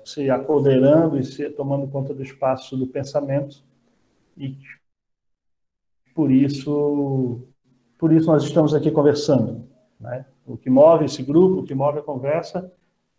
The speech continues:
é, é justamente esse problema da, da barbárie na educação. Bom,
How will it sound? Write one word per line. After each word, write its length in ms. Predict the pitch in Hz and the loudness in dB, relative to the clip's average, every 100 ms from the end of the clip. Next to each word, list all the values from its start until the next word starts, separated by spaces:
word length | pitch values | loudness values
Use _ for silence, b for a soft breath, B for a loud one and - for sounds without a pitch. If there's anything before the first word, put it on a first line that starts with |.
| _ - | _ -4
é, 720 | 151 151 156 151 151 147 143 113 - _ | 0 2 2 2 4 4 2 -2 -14 _
é 120 | 139 | -8
justamente 680 | 135 139 160 143 147 147 - | -8 -4 -4 -2 -4 -6 -12
esse 240 | 156 147 - | -12 -12 -10
problema 600 | - 131 127 143 143 156 _ _ _ _ | -6 -4 -2 -2 -4 -8 _ _ _ _
da, 280 | 139 135 131 | -2 0 2
da 140 | 131 | 2
barbárie 440 | 131 139 131 131 135 | 2 2 2 2 2
na 100 | 139 | 0
educação. 540 | 139 151 - 113 - _ - | 0 -4 -6 -12 -12 _ -2
Bom, 440 | 156 113 - - | 0 0 -6 -18